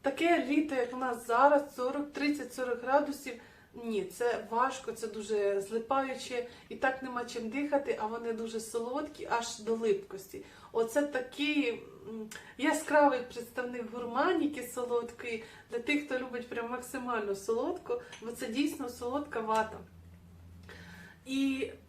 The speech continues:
вони якось зібрані, знаєте, не дивлячись на їх невелику ціну, все рав-, все рівно вони не пахнуть якось, м, звісно, вони не пахнуть як ніша і як люкс, але вони якось не пахнуть дешево.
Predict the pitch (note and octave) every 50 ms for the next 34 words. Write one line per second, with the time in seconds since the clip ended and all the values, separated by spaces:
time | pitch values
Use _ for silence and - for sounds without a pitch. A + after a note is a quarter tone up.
0 | - - - - A3+ A#3+ C#4+ C4+ D4 F4+ G4+ G4+ G4 F#4+ - - C#4+ C#4+ - -
1 | D4 E4 E4+ D#4+ C#4 C4+ B3+ B3+ B3 A#3 C#4 E4 F#4+ F#4+ F#4 - A#3+ - - -
2 | - - - - - - B3 A#3+ - D#4+ E4 E4+ F4 - - C#4+ D4 - - -
3 | - - - - - B3+ C#4+ D4+ D4+ - D4+ D#4 C#4+ D#4+ D#4 E4 E4 - - C#4
4 | - - - B3+ C4 D4+ F4+ A4 A4+ - - - - - - - - - - -
5 | - - - - - - - - - - - - - D#4+ E4 F4 D#4 C#4 - -
6 | - - - D#4+ E4 - F4+ G4+ G#4+ G4 D#4+ - D4 D#4 D#4+ E4+ E4+ D#4+ E4 -
7 | - - C#4+ D4 D#4+ E4 - C#4+ C4+ B3+ A#3 B3+ A#3+ A#3+ - A3+ A3 - - -
8 | - - - - - A3+ A3 A#3 A#3+ A#3+ - - C4 A3+ - C#4 E4+ E4+ - F#4+
9 | E4 D#4+ D#4 D4+ C#4+ C#4+ C#4+ - C#4+ C#4 - C#4 - - C4+ B3 B3+ C4+ C4 C#4
10 | C#4+ C#4+ - - A#3+ A#3+ - - - - - - B3 A#3+ B3 C4+ A#3+ - C4+ D#4
11 | F#4+ F#4+ F#4 - B3+ B3+ B3+ B3 C#4 C#4+ E4 E4 E4 D#4+ C#4+ - C#4 C#4 - D4
12 | D4 D4 - C#4+ C4+ A3+ G#3+ G#3 G#3+ G#3 G3 F#3+ - - G3 F#3+ F#3